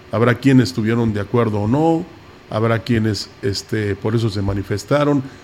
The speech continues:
hay quienes no fueron, pero están de acuerdo precisamente en que el país debe mantener la democracia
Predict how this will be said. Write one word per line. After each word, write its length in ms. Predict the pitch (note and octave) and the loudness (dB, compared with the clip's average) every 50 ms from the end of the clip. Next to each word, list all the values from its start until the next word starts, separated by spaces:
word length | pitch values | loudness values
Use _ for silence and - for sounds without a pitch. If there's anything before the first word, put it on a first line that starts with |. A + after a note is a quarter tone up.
| - - | -8 0
hay 160 | B2+ C3 C3+ | 2 2 2
quienes 380 | C3+ C3+ C#3 C#3 C3 C3 B2 | 4 4 6 6 8 6 6
no 180 | A#2 B2 C3+ B2+ | 6 4 4 4
fueron, 540 | C3 - C3 C#3+ C3+ C3+ C3 C#3 C#3+ D3 C#3+ - - - - - - | 2 2 2 4 4 6 4 4 2 0 -2 -4 -12 -20 -20 -18 -2
pero 200 | - A2 G#2+ G#2+ | 0 2 2 2
están 340 | G#2+ - - - C3+ C3+ C3+ | 0 0 2 2 4 6 6
de 100 | C3 A#2+ | 6 6
acuerdo 520 | A2 G2 - A#2+ B2 C3 C3+ C3 B2+ B2+ | 4 4 4 6 6 6 6 6 4 2
precisamente 720 | C3 - G2+ G2+ G2 A#2 A2 B2 A#2 A#2 A#2 A#2+ A#2+ A#2+ C#3+ | 0 0 -4 -4 -4 -2 -2 0 0 0 0 0 0 2 2
en 100 | C3+ B2+ | 2 2
que 80 | C3 C3 | 2 2
el 140 | A2+ G#2+ G#2 | 0 0 0
país 560 | - A2+ A2 A2+ A#2 A#2+ D#3+ F3+ - - - - - - - - - - | 0 0 2 2 2 2 2 0 -4 -8 -12 -16 -20 -20 -20 -20 -8 -4
debe 220 | A2+ A2+ B2 B2+ | 0 4 6 6
mantener 520 | A#2+ A2+ G#2+ G2+ - - G#2 G2+ G#2 G#2+ | 6 4 2 -2 -2 -4 -4 -2 -2 -2
la 120 | G#2 A2+ G#2+ | -2 -2 0
democracia 680 | A2 A2+ A#2+ B2 A#2 C3 A2+ G2+ F#2 - B2+ C3 C3 | 2 2 0 2 2 0 -2 0 0 -2 -2 -2 -2